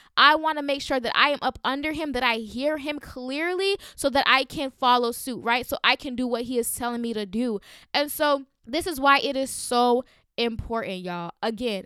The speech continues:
I am big on the importance and the why of a thing, okay? Because if I don't understand why I gotta do it, I might not just do it. Like, I might,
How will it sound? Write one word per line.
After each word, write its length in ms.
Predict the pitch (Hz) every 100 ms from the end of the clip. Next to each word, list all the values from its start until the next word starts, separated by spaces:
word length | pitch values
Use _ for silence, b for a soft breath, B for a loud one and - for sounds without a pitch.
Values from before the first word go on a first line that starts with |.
| _
I 140 | 277
am 240 | 349 247 220
big 260 | 247 277 -
on 140 | 240 226
the 180 | 226
importance 640 | 208 196 - 262 - 269 -
and 200 | 208 214
the 80 | 196
why 420 | 190 214 233 240
of 200 | 208 196
a 80 | 208
thing, 320 | - 180 175
okay? 300 | - 220 240
Because 280 | 220 240 240
if 100 | 254 -
I 140 | 269
don't 140 | 311 -
understand 520 | 269 262 262 254 247 b b
why 300 | - 247 269
I 140 | 262
gotta 200 | 269 262
do 160 | 240 269
it, 240 | 269 - _ B B B -
I 140 | 269
might 160 | 262 233
not 160 | 208
just 180 | 190 170
do 140 | 175
it. 120 | 170 -
Like, 320 | 185 185 -
I 120 | 254 294
might, 260 | 277 -